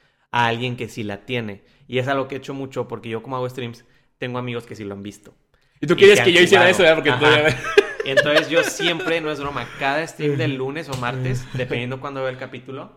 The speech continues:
Speaker 1: siempre empiezo con ellos. A ver, ¿de qué pregunta? ¿Este vato de la serie sale aquí en el juego? Sí.
Speaker 2: Sí.
Speaker 1: Eh, ¿este vato es así? ¿Ya? Sí. Oye, ¿y esto pasa así tal cual? Sí. O, no, esto no es tanto así, de que va más por acá. Y yo,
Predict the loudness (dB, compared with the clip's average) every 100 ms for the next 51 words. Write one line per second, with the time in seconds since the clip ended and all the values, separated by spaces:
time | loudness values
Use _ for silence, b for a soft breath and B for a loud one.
0 | _ _ _ _ -14 -12 -10 -8 -8 -8
1 | -10 -12 -14 -6 -4 -4 -6 -14 -10 -8
2 | -8 -6 -6 -8 -10 -14 _ _ _ _
3 | _ _ -6 -4 -8 -14 -10 -10 -10 -12
4 | -12 -10 -8 -10 -10 -10 -10 -8 -10 -12
5 | -12 -8 -6 -8 -8 -12 -12 -10 -8 -8
6 | -10 -10 -10 -10 -16 -12 -10 -10 -12 -18
7 | _ -14 -8 -6 -4 -6 -8 -12 -10 -12
8 | -12 -14 -18 -20 -18 -16 -14 -12 -12 -16
9 | _ -14 -8 -8 -8 -12 _ _ -14 -10
10 | -8 -10 -12 -8 -8 -8 -14 -14 -16 -16
11 | -18 -14 -12 -10 -12 -12 -14 -14 -10 -10
12 | -10 -14 _ -10 -8 -8 -12 -16 -16 -16
13 | -16 -16 -14 -12 -12 -12 -14 -14 -18 -14
14 | -14 -14 -18 -18